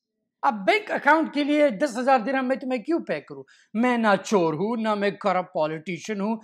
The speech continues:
ना मैंने दो नंबर पैसा लाया हूं दुबई में कि मैं जो हूं अभी तुम्हें जल्दी जल्दी मेरे लिए बैंक अकाउंट ओपन करो, ये चोरी का पैसा। No, मैं तो एक सही लेजिट बिजनेसमैन हूं, मेरा पैसा हुकूमत के सामने साफ है,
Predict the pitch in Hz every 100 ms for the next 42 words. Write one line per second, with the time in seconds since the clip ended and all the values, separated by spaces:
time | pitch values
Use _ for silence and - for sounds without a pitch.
0 | - - 220 247 254 254 233 160 226 208
1 | 196 190 185 - 151 - 160 160 170 196
2 | 214 247 247 _ _ 185 254 254 277 277
3 | 277 269 254 247 254 247 233 233 180 240
4 | 226 240 240 214 254 233 175 233 214 226
5 | 190 233 233 233 220 214 220 226 220 226
6 | 226 220 220 214 220 214 214 208 214 214
7 | 214 214 214 208 202 220 453 427 _ _
8 | _ _ 240 349 302 - - 196 - -
9 | - 196 175 294 269 196 143 190 233 -
10 | 160 156 147 190 - 208 254 302 330 -
11 | _ - 208 233 214 226 220 196 180 -
12 | 190 233 - 175 185 170 170 147 165 170
13 | 175 214 247